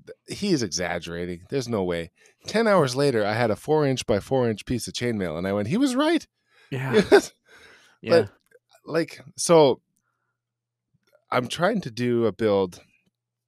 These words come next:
Speaker 1: I can't name the theme, but he f-, kills monsters, uh, where the case is inset into wood, which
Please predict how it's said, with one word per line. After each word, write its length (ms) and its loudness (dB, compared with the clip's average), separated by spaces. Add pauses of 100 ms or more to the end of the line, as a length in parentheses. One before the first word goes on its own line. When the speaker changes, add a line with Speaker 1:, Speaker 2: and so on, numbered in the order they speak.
(360)
Speaker 1:
I 60 -6
can't 280 -4
name 220 0
the 80 -4
theme, 380 -4
but 160 -4
he 120 -10
f-, 200 -18 (180)
kills 260 -2
monsters, 520 -8 (560)
uh, 160 -2
where 180 0
the 120 -6
case 440 -4
is 180 -10
inset 600 -4 (180)
into 640 -6 (320)
wood, 340 2 (640)
which 460 -2